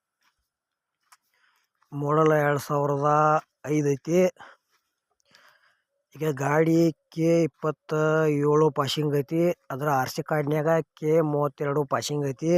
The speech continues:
ಈ ಗಾಡಿ ನಿಮ್ಗೆ ಗೆಳೆಯರಿಗೆ ಗುಲ್ಬರ್ಗ ಸೈಡ್ ನೋಡಕ್ಕೆ ಸಿಗ್ತೈತಿ. ಮತ್ತು ಟೈರ್ ಕೂಡ ಒಳ್ಳೆ ಅದಾವ,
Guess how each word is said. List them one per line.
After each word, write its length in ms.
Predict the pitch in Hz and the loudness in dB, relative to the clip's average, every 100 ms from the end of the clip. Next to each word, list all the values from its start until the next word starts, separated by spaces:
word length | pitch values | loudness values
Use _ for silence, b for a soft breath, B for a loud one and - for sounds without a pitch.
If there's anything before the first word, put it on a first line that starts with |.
| 175 b b b b b b _ | 2 b b b b b b _
ಈ 60 | - | -10
ಗಾಡಿ 300 | 147 151 165 | -4 -2 0
ನಿಮ್ಗೆ 240 | 165 170 | 0 0
ಗೆಳೆಯರಿಗೆ 600 | 160 165 165 165 165 165 | 2 4 4 4 2 2
ಗುಲ್ಬರ್ಗ 340 | 151 156 151 160 | 0 -2 -2 -2
ಸೈಡ್ 420 | 151 151 156 160 | -2 -4 -2 0
ನೋಡಕ್ಕೆ 240 | 151 147 | 0 -2
ಸಿಗ್ತೈತಿ. 460 | 139 143 139 131 175 180 - B B B B B _ _ b b b b b _ _ - | -2 -4 -4 -2 2 2 0 B B B B B _ _ b b b b b _ _ -12
ಮತ್ತು 240 | 147 165 | -8 -4
ಟೈರ್ 320 | 147 147 147 160 | -4 -2 -2 -2
ಕೂಡ 140 | 165 | 0
ಒಳ್ಳೆ 240 | 160 147 | 0 2
ಅದಾವ, 480 | 151 151 156 160 170 | 2 2 4 4 4